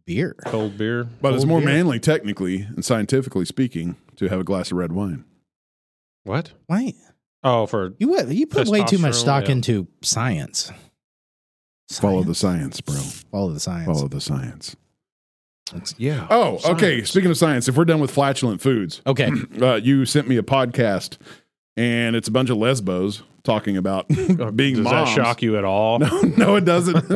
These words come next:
Speaker 1: It's a great podcast.
Speaker 3: But it was an awesome podcast. Um,
Speaker 1: Yeah. So this is Barry Weiss, one of my favorite, uh, journalists.
Speaker 3: Okay. And she is the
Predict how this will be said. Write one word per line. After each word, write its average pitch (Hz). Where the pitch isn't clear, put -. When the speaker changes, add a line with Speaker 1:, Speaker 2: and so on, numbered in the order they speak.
Speaker 1:
It's 170
a 143
great 196
podcast. 120
Speaker 3:
But 214
it 233
was 226
an 233
awesome 214
podcast. 214
Um, 123
Speaker 1:
Yeah. 110
So 165
this 165
is 151
Barry 135
Weiss, 101
one 120
of 113
my 107
favorite, 95
uh, 95
journalists. 95
Speaker 3:
Okay. 101
And 120
she 151
is 127
the 113